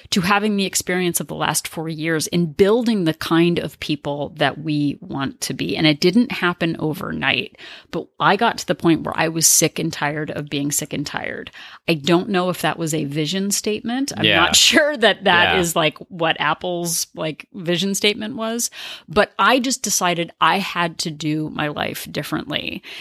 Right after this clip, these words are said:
Speaker 1: And at the time, my strategy was counting calories and walking. But I didn't have the vision of, like,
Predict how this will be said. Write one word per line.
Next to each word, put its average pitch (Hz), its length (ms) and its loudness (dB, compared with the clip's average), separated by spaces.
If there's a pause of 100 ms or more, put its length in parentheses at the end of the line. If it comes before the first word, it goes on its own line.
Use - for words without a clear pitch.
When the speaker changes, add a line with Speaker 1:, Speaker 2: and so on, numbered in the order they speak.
(140)
Speaker 1:
And 185 180 0
at 196 200 0
the 247 80 -2
time, 185 640 -2 (220)
my 160 580 0 (220)
strategy 196 1160 0 (140)
was 156 760 2 (600)
counting 160 280 6
calories 147 680 -4 (120)
and 139 380 -6
walking. - 880 -12 (100)
But 175 140 0
I 185 120 4
didn't 208 260 -2
have 160 400 0
the 160 100 -2
vision 156 680 2
of, 156 280 -4
like, 143 380 -6